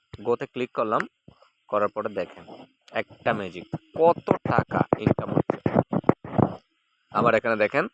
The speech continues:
চার দশমিক তেইশ কে আর টোটাল ভিউজ ছি-, এ, ছিয়াশিটা ভিডিও পাবলিক করা আছে। টোটাল ইনকাম দেখেন, অ্যাভারেজ প্রতি ভিডিওতে ষোলো ডলার করে ইনকাম আসতেছে। টোটাল আর্নিং কিন্তু চোদ্দোশো আঠারো ডলার।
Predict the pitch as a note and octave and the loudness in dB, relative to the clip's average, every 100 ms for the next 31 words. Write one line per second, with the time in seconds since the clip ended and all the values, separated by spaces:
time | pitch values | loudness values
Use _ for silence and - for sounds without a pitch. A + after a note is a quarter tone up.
0 | _ - B2 G#2 A#2 B2 B2+ - - - | _ -2 2 4 2 2 0 2 2 2
1 | - C3+ - - - - - G2 - A2 | 2 2 0 -2 0 0 0 -2 0 0
2 | A#2+ A2 C3 D#3 C3 - - - - B2+ | 2 2 4 2 0 -8 -8 -6 -4 0
3 | A#2+ G#2+ G2 - A#2 A#2 A#2+ A#2+ A#2 B2 | 2 2 0 -2 0 0 -2 -2 -2 -2
4 | A#2 A2 A#2+ - B2 B2 - G#3 _ _ | 2 0 0 -2 0 0 -2 -8 _ _
5 | _ _ - C#3 C#3 C3+ A#2 - G2+ F2 | _ _ -6 0 2 2 -2 -2 -2 -2
6 | E2 G#1+ - _ _ _ _ - B2 A#2+ | -8 -10 -20 _ _ _ _ -4 2 4
7 | G#2+ F#2 - - - D#3 F3+ D3+ D3 D#3+ | 4 2 -6 -4 0 0 0 -2 2 2
8 | F#3+ - B2 A#2 A2 A2 - G#2+ G#2+ G2 | 2 2 4 4 4 2 0 -2 -2 -2
9 | F#2+ F#2+ G2 - - _ _ _ - B2+ | -4 -6 -12 -20 -20 _ _ _ -2 4
10 | D3 B2+ C3 D3 D#3 D#3+ C#4 - - D3 | 6 6 4 0 -2 -2 -4 -4 2 2
11 | C3 - D#3+ D#3+ A#3 D4+ - G#2+ G#2 G2+ | 2 0 -2 0 -2 -2 -2 -2 0 0
12 | F#2+ F2 | 0 0